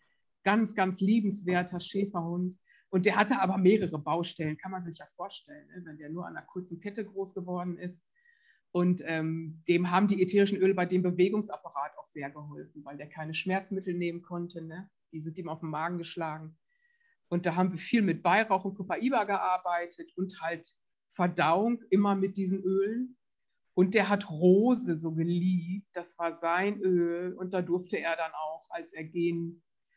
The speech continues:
als er gegangen ist, durfte er sanft mit Rose einschlafen. Das war auch für ihn bestimmt sehr, sehr ein sch-,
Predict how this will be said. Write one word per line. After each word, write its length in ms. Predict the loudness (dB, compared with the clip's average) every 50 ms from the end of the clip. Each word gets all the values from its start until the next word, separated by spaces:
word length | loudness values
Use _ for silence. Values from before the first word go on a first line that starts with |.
| _ _
als 200 | -4 -4 -2 0
er 100 | 2 2
gegangen 420 | 4 4 4 6 6 6 6 6 4
ist, 200 | 2 2 2 0
durfte 260 | 0 0 0 -2 -2
er 120 | -2 -2
sanft 360 | -2 0 -2 -2 -2 -4 -4 -4
mit 220 | -4 -4 -4 _
Rose 640 | -8 -2 0 2 2 2 0 -4 -6 -8 -8 -10 -14 _ _ _ _ _ _ _ _ _
einschlafen. 1120 | -4 -2 0 2 2 0 0 -4 -6 -6 -4 -2 -2 -2 -4 -8 -10 -12 _ -14 -14 -14 -16
Das 220 | -18 -20 -12 -8
war 180 | -8 -8 -8 -8
auch 280 | -10 -14 -14 -18 _ _ _
für 140 | _ -6 -6
ihn 220 | -4 -4 -6 -8 -10
bestimmt 480 | -10 -12 -12 -12 -10 -10 -10 -10 -14 _ _ _
sehr, 220 | -8 -6 -4 -4 -4
sehr 340 | -6 -6 -6 -6 -6 -8 -12 _ _ _ _ _ _ _
ein 60 | -6
sch-, 340 | -6 -6 -6 -8 -12 -12 -16